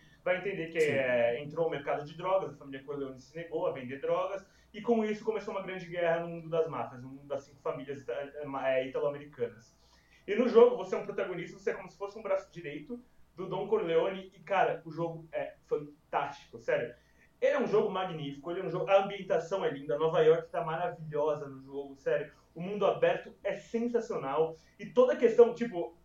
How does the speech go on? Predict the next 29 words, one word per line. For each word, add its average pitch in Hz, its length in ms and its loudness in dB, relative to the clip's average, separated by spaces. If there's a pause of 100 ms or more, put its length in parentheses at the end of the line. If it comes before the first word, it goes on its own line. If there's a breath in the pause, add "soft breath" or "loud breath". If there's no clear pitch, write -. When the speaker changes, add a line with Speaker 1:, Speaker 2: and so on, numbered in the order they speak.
Speaker 1:
no 240 160 4
filme, 233 300 4
logo 233 280 2
no 214 100 -2
começo 175 280 -4
do 147 60 -12
filme, 165 300 -12
tem 170 100 -6
um 165 60 -8
personagem 165 480 -4
chamado 165 300 -4
Luca 170 320 -6
Brasi, 120 400 -6 (240)
sabe? 120 300 -8 (360 soft breath)
E 202 60 -4
o 214 60 0
Luca 240 260 6
Brasi - 500 2
Speaker 2:
Nossa, 123 560 2
Speaker 1:
é, 127 40 6
Speaker 2:
eu 123 80 6
Speaker 1:
ele 240 140 12
é, 247 100 8
Speaker 2:
lembro. 240 120 2
Speaker 1:
ele 226 680 4
é, 214 80 0
tipo, 226 580 2 (260)
o - 140 -20
cara 240 420 6